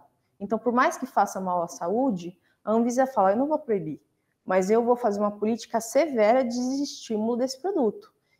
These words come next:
Então, mais de dois terços da embalagem de um cigarro é tarjas falando, "Isso aqui causa câncer, isso aqui faz mal", é uma imagem feia,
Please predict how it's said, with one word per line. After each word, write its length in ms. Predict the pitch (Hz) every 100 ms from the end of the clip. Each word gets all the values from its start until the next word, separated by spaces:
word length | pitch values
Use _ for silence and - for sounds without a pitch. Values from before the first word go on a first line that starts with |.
| _
Então, 280 | 208 214 269
mais 340 | 262 247 403
de 80 | 359
dois 240 | 254 220
terços 320 | - 208 208
da 100 | 190
embalagem 440 | 202 196 180 170 175
de 80 | 175
um 40 |
cigarro 760 | - 170 185 240 262 214 170 170 - _
é 100 | -
tarjas 680 | 233 - 165 170 165 160 -
falando, 360 | - 196 170 160
"Isso 120 | 180
aqui 180 | 175 -
causa 280 | - 160 165
câncer, 560 | - 214 240 - 320
isso 160 | 247 -
aqui 180 | 180 180
faz 280 | 175 165
mal", 420 | 170 160 170 247 262
é 80 |
uma 240 | 202 190 190
imagem 640 | 202 202 165 156 156 160 - _ _ _ _ _ _
feia, 680 | - 254 180 180 202 311